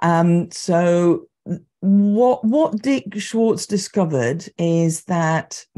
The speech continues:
what to me makes his model a little bit different from others is this idea that, yes, the parts are like the clouds, but if you invite them to relax back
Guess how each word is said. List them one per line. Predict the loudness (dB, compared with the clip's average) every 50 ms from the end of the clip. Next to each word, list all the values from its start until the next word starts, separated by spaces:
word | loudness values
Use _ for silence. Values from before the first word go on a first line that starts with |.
| -12 -12 -6 _
what | 2 4 4 2 2 0
to | 0 0
me | 2 4 4 4
makes | 4 4 2 0 -2
his | -2 -2 0 2
model | 0 0 0 0 0 0
a | 2
little | 2 2 2 2 0 0
bit | -2 -2 -4
different | -4 -6 -6 -6 -8 -8 -4
from | -2 0 0
others | 0 0 -2 -4 -4 -6 -8 -12 -18 -20 -20 -20 -20 -20 -20 _ _ _ _ _ _
is | 2 2 2 2
this | 2 0 0 0 0
idea | 2 2 4 2 2 2 2 2 2 2 2
that, | 0 0 -2 -2 -4
yes, | -2 0 2 2 2 2 0 -2 -4
the | -6 -6
parts | -6 -4 -2 -2 -2 -2 -2 -4 -2
are | -2 0
like | 0 0 -2 -4 -6
the | -10
clouds, | -10 -6 -4 -2 -2 -2 -2 -4 -6 -6 -4 -4 -4 -6 -6 -10 -18 -20 _ _ _ _ _ _ _ _ _ _ _ _
but | 0 2 2
if | 2 0 -2 -4 -10 -6 -2
you | 2 4 4 4 4 2 0 -2
invite | 0 0 0 0 -2 -2 -2 -2 -2 -2
them | 0 2 2 2
to | 0 -2 -2
relax | -2 -2 -2 -4 -6 -8 -12 -18 -14
back | -10 -8 -8 -8 -8 -10 -12 -12 _ -20 -20 -20